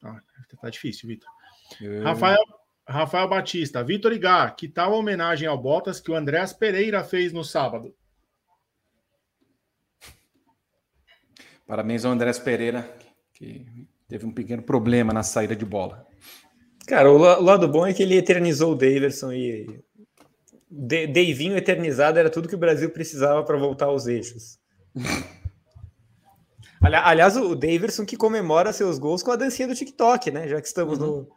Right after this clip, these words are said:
Speaker 3: no, no tema, não, não dá pra gente falar que a letra da música, porque ela é,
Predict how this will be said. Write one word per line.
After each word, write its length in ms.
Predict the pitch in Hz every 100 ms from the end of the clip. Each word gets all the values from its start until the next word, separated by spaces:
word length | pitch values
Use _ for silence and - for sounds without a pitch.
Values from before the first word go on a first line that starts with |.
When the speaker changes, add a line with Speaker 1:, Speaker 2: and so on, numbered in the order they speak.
| _ _ -
Speaker 3:
no, 140 | 147
no 0 |
tema, 580 | 147 160 165 196 226 - - - _
não, 140 | 156 175
não 180 | 180
dá 160 | 180 190
pra 160 | 196 190
gente 160 | 185
falar 260 | 185 165 175
que 100 | 190
a 80 | 170
letra 360 | 160 185 180
da 140 | 156 147
música, 420 | 143 185 190 151
porque 180 | - 147
ela 340 | 139 135 143
é, 160 | 143